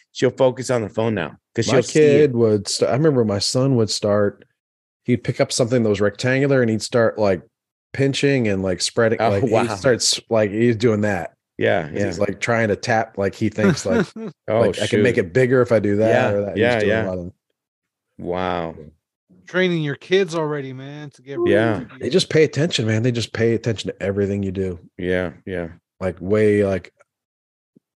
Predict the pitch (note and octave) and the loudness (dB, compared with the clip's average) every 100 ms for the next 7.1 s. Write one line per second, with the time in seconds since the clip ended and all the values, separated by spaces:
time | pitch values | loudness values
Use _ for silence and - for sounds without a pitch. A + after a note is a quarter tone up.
0 | _ - C#3+ D#3+ D3 A#2 A2+ B2 G#2+ F#2 | _ -4 2 4 4 4 4 4 2 0
1 | F#2 F#2 - G#2+ A2+ G2+ G2+ F#2 G2 F#2+ | -4 -8 -2 0 2 0 -4 -2 -2 -2
2 | F#2 E2+ F2 F2+ E2 D2+ D2 D2+ - - | -2 -4 -6 -6 -6 -8 -8 -10 -12 -12
3 | - D2+ D2 C#2 D2+ C2+ D2+ C#2+ - - | -8 -8 -10 -14 -16 -12 -10 -10 -14 -14
4 | - - - - D2+ D#2+ _ - - C#2+ | -16 -18 -20 -20 -20 -20 _ -20 -18 -18
5 | C#2 _ - C#2+ D2 D2+ D#2 D#2 - _ | -20 _ -18 -16 -14 -12 -12 -14 -20 _
6 | - D#2+ D#2+ E2+ E2 E2 E2 D#2+ D#2+ E2+ | -12 -10 -8 -8 -8 -10 -10 -10 -8 -10